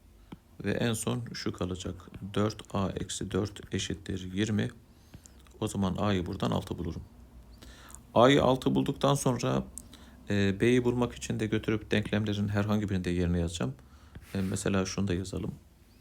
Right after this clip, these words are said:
Ne yapıyor orada? Eksi beş A artı eksi beş B artı beş A yani beş kere altı otuz eşittir on. E, o zaman buradan A bir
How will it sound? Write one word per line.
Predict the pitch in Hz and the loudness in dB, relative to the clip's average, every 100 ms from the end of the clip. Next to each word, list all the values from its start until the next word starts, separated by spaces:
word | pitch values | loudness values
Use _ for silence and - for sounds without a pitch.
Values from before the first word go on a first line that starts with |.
| - - - - | -20 -20 -20 -4
Ne | - | 0
yapıyor | 117 113 92 | 2 2 0
orada? | 87 85 127 139 - - - - - - - - | 0 -2 -2 -2 -4 -18 -18 -18 -16 -18 -12 -4
Eksi | 110 - 110 110 | -4 -2 -4 0
beş | 120 123 - | 0 0 -2
A | - 101 90 101 | 0 0 0 0
artı | 98 98 - 123 127 - - - - - - - - - - - - - - - - - - - - - - - - - - - | -2 -2 -4 -2 -4 -8 -20 -20 -20 -20 -20 -20 -20 -20 -20 -20 -20 -20 -20 -20 -20 -20 -20 -20 -20 -20 -20 -20 -20 -20 -20 -4
eksi | 104 101 - 110 | -2 -2 0 2
beş | 107 104 - | 2 0 0
B | 92 113 | 0 0
artı | - 92 90 - 120 - - | 0 -2 -4 -4 -2 -4 -4
beş | 110 107 - | 2 4 2
A | - 95 | 0 2
yani | 98 92 90 | 2 -2 -2
beş | 95 | -4
kere | - 92 | -2 -2
altı | 92 90 - | -2 -6 -6
otuz | - 101 98 110 123 - - - - - - - | -6 -6 -2 -2 -2 -4 -6 -16 -20 -18 -14 -6
eşittir | 101 - 90 92 92 87 87 | -4 -2 -4 -4 -4 -4 -2
on. | 98 113 123 - - - - - - - - - | 0 0 0 -6 -20 -20 -20 -20 -20 -20 -14 -4
E, | 98 95 95 | -2 -2 -4
o | - | -4
zaman | 107 104 107 110 | -2 -2 -2 -2
buradan | 107 104 107 107 | -2 -2 -2 -4
A | 101 104 98 | -2 -2 0
bir | 95 101 | -2 -2